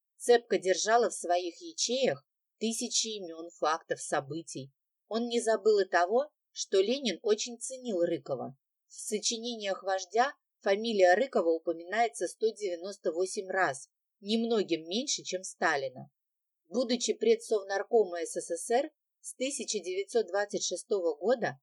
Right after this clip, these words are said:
Рыков возглавляет Совет труда и обороны,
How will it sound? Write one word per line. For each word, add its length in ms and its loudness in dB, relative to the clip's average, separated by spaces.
Рыков 400 0
возглавляет 720 0
Совет 400 2
труда 380 2
и 60 2
обороны, 720 0